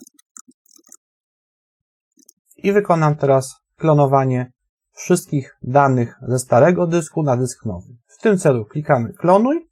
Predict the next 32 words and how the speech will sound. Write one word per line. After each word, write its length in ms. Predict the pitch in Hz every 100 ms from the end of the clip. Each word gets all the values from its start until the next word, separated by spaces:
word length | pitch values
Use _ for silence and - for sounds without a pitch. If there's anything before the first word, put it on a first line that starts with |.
| _ _
i 120 | - 156
tym 160 | 233
razem 360 | 202 170 165 165
wybieramy 580 | 151 135 131 131 135 131 -
klonowanie 720 | 190 185 151 143 131 131 127
dysku. 560 | - 117 113 - - 117 _
Spowoduje 340 | - 165 160 151
to 120 | 131
klonowanie 420 | 147 147 160 190
całego 300 | 175 147 143
dysku 260 | 147 151 151
na 80 | 131
nowy 360 | 165 185 175
dysk 340 | 147 131 135 - -
S 200 | 131 123
S 160 | 117 107
D. 180 | - - _ _ _ -
Najpierw 280 | 214 202 147
wybieramy 460 | 139 131 139 131
dysk 300 | 120 151 - _ 113
źródłowy, 680 | 113 110 101 104 123 190 247 -
podświetla 460 | 185 - 160 127
się 120 | -
nam 160 | 120 120
na 160 | 139 135
zielono, 540 | 120 113 110 120 196
ten 220 | - 127
wi-, 160 | 120 120
z 140 | 117 120
widocznymi 460 | 120 110 - 135
już 160 | 117 107
partycjami, 800 | 123 120 127 - 123 113 170 208